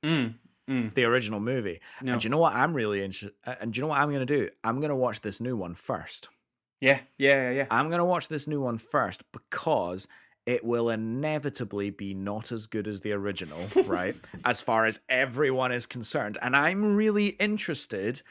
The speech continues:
Speaker 2: to see how much of that is nostalgia and how much of it isn't. Because obviously the music for West Side Story is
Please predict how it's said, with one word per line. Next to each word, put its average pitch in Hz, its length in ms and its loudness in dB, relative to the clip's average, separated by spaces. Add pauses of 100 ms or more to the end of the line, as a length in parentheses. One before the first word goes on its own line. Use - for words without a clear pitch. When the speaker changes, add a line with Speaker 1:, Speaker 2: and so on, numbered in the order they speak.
(180)
Speaker 2:
to 143 120 -4
see 135 260 0
how 143 360 0
much 147 340 -4
of 120 120 -10
that 120 220 4
is 117 140 -4
nostalgia 107 720 -4
and 92 80 -10
how 104 220 -6
much 101 240 -6
of 92 60 -8
it 98 120 -6
isn't. 95 240 -6
Because 123 400 -2 (760)
obviously 156 380 0
the 127 140 -4
music 147 540 -2
for 123 120 -6
West 120 240 0
Side 113 180 -2
Story 104 400 -4
is 98 140 -6